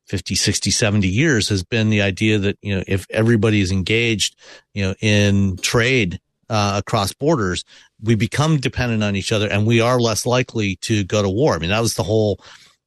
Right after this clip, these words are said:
theory behind the European Union. Um, you know,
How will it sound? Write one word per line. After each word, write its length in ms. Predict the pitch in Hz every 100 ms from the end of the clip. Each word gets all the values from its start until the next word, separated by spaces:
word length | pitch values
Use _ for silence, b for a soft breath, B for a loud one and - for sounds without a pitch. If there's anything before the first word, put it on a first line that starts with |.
| _ -
theory 320 | 135 135 120
behind 440 | 101 95 113 107
the 60 | 101
European 460 | 104 98 - 101 90
Union. 520 | 101 165 113 76 - B B B -
Um, 380 | 104 101 98 98
you 100 | 113
know, 140 | 95